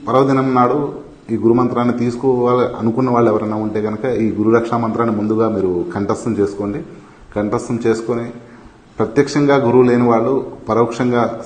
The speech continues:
పరోక్షంగా మీరు ఏదన్నా దేవాలయాలు, అంటే ఇందాక మీకు చెప్పిన విధంగా ఏదో ఒక దేవతను మీరు నిశ్చయం చేసుకొని గురువుగా భావించవచ్చు. అదేవిధంగా ఆ గురువు దగ్గర, ఆ దేవాలయానికి వెళ్ళి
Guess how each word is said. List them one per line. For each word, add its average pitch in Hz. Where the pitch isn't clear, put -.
పరోక్షంగా 123
మీరు 113
ఏదన్నా 107
దేవాలయాలు, 117
అంటే 127
ఇందాక 131
మీకు 131
చెప్పిన 123
విధంగా 123
ఏదో 120
ఒక 147
దేవతను 120
మీరు 104
నిశ్చయం 117
చేసుకొని 120
గురువుగా 110
భావించవచ్చు. 107
అదేవిధంగా 131
ఆ 120
గురువు 107
దగ్గర, 113
ఆ 95
దేవాలయానికి 120
వెళ్ళి 117